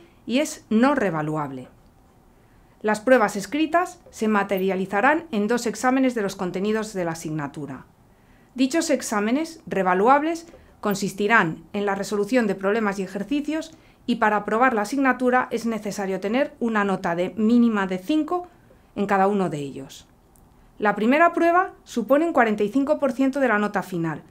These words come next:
corresponde a los contenidos de ecuaciones diferenciales. La prueba se realizará una vez terminados los tres primeros temas.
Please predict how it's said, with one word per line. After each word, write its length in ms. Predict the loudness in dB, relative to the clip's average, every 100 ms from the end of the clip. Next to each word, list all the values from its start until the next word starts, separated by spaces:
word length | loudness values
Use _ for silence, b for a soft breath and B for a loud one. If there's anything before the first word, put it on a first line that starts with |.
| b b b
corresponde 560 | -2 -2 0 2 4
a 80 | 2
los 220 | 0 -2
contenidos 600 | -4 -4 -2 0 0 0 -2
de 60 |
ecuaciones 440 | -2 -4 -2 -4 -4
diferenciales. 800 | -6 -6 -8 -8 -10 -12 -16 -20 _ _ B B B
La 180 | 0 2
prueba 300 | 4 6 4
se 160 | 2
realizará 680 | 0 2 0 0 2 2 0
una 200 | 2 2
vez 180 | 2 -2
terminados 560 | -4 -2 0 0 0 -2
los 220 | -4 -4
tres 180 | -8 -8
primeros 480 | -6 -6 -6 -10
temas. 480 | -14 -14 -14 -16 -20